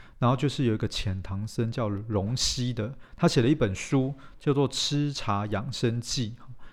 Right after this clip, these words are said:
因为当时呢，在宋朝开始，其实宋朝的茶跟日本现在的茶道是有接近的，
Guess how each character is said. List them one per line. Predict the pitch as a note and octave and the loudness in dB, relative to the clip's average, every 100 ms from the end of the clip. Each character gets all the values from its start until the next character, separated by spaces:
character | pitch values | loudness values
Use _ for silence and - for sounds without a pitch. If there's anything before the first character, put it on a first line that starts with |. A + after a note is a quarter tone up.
| - - - - - - - | -16 -18 -18 -18 -18 -18 4
因 | E3+ | 6
为 | |
当 | E3+ E3+ E3+ | 10 10 8
时 | F3 - A2 | 6 2 0
呢， | A2 A2+ A#2 | 2 2 0
在 | - - D3 B2+ A#2 A2 G#2 G#2 C3+ | 2 6 8 8 6 6 2 -2 -6
宋 | - E3 C3 | 0 4 4
朝 | A#2 G2 F#2+ | 2 0 -2
开 | G#2+ - B2 | 0 2 4
始， | B2+ - - F#3+ - - - - - - - - | 4 -2 -8 -10 -12 -16 -20 -20 -20 -20 -20 2
其 | E3 | 4
实 | E3+ | 8
宋 | G3+ | 8
朝 | C3+ A#2 | 8 4
的 | A#2 | 2
茶 | - G#2 A2 | 2 2 4
跟 | B2+ B2+ C3+ - - | 4 4 2 -6 2
日 | F#3+ | 4
本 | - G2+ | 6 2
现 | G#2+ D#3+ | 2 4
在 | C#3 | 4
的 | |
茶 | A2 - G#2+ | 2 0 2
道 | B2+ | 2
是 | A2+ | 2
有 | A2 G2+ - - | 0 -2 -8 -2
接 | - B2+ | 4 4
近 | - A2+ G#2 | 4 -2 -2
的， | F3 | -8